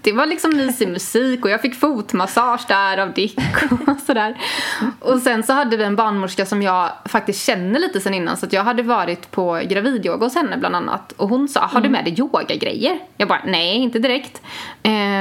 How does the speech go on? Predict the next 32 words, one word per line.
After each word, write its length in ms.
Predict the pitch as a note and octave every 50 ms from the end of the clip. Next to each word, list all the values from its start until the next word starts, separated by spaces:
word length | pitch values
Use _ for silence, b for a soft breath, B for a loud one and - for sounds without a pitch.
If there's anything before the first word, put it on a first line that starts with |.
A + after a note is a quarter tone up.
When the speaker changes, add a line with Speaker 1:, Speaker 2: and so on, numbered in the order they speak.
| F#3+ F#3+ -
Speaker 1:
men 180 | - A#3 A#3+
min 100 | A#3+ B3
mamma 300 | C4+ C#4+ C#4 B3 A3+ B3
driver 260 | C4+ D4+ D4 B3+ G3+ G#3
yogastudio, 760 | A#3 A#3+ G#3 F#3 - F3+ - - G3 F3+ F3 F3 G3 A#3 A#3+
så 100 | - B3
då 160 | - G#3+ G#3+
ringde 340 | B3+ D4+ D4+ A#3+ G#3 B3 D#4
jag 100 | D4+ D#4
till 80 | B3+ A#3
mamma. 420 | A3 G3+ F#3+ F3 D#3+ C#3 - - - - - - - _ - - _
Och 100 | - G#3+
min 120 | A3+ A3+ G#3
kompis 640 | - - - B3 G3 F#3+ F#3 F#3 - D4 D#4 D4 D4+
åkte 220 | C#4 C4 - B3
och 60 | A#3+
hämtade 420 | A#3+ C4+ B3 G#3+ G3 - C4+ C4+ C#4
de 100 | C#4 C4
här 100 | G#3 F#3+
grejerna 640 | G3 G3 G3 F3+ F3 F3 F3 F3 E3+ E3+ E3 D#3+ -
och 460 | - G3+ F3+ F#3 - - _ - - - - - - -
eh, 220 | - - - - - -
kom 260 | - B3+ C4+ B3+ A#3+
in 240 | C4+ D#4 F#4 F#4 D#4
där 120 | G#3+ F#3+ F#3
i 60 | F#3+
badrummet 1000 | F#3 G3 F3+ E3 E3+ E3+ - G3+ - G3 G3 F#3+ F3+ F3 F3 F3+ F3+ - -
med 80 | G#3+ G3+
en 60 | G3+
massa 180 | G#3 G#3 - B3
<laughs> 220 | G#3 A#3 - -
yogagrejer. 920 | C4 A#3+ - B3 A#3+ - - C4 B3+ C4 B3 A#3 A#3 A3+ A3+ A3+ A#3+ C#4